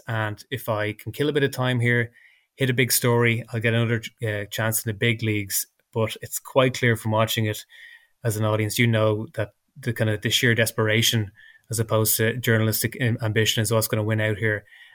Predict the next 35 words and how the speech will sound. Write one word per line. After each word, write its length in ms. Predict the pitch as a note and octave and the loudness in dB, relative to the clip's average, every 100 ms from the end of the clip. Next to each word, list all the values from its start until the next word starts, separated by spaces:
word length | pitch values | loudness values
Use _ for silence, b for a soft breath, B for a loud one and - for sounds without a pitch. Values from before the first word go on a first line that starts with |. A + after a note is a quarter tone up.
| - | -6
And 120 | A2 | -4
it 200 | G#2 A#2+ | -2 -2
really 140 | A#2+ A2+ | -2 -2
fuels 380 | - A#2 A#2 | 0 2 2
him 100 | A2 | 0
at 100 | G#2+ | -4
this 120 | A2+ - | -4 -6
point 360 | - A2+ G#2+ | -2 -2 -2
in 40 | A2 | -4
his 140 | G2+ | -2
life. 400 | A2 A2+ G#2+ - - _ | 0 0 0 -8 -20 _
Um, 420 | A#2 G#2+ G#2+ G#2+ - B B B _ | 0 0 0 -4 -10 B B B _
we 80 | - | -6
kinda 180 | A#2+ C#3+ | -2 2
have 120 | C3 | 2
a 60 | B2+ | 2
clip 260 | - C3 | 2 0
here 160 | - B2 | 4 4
where 140 | A#2 | 4
he's 160 | A2+ A2+ | 4 4
about 260 | A#2+ A#2+ B2+ | 2 2 2
a 60 | |
year 340 | A#2+ B2 C3+ A#2+ | 2 4 4 4
into 320 | B2 A#2 A2 | 2 0 -2
his 160 | G#2 | -2
tenure 380 | - A#2 A2+ A2+ | -2 2 2 2
in 60 | A2 | 2
New 100 | A2 | 0
Mexico, 600 | A2+ - A#2 A2+ A2+ G#2+ A2 | 0 -2 -2 0 2 0 -2
very 200 | A#2 A#2 | 0 0
frustrated, 580 | B2 - A2+ A2+ A2+ | 0 -2 0 0 0
kinda 140 | - G#2+ | -4 -8
kicking 340 | - A#2+ A#2 | -6 -8 -4
his 120 | A2 | -4
heels. 440 | - A#2+ A#2+ A2+ | 0 2 2 -2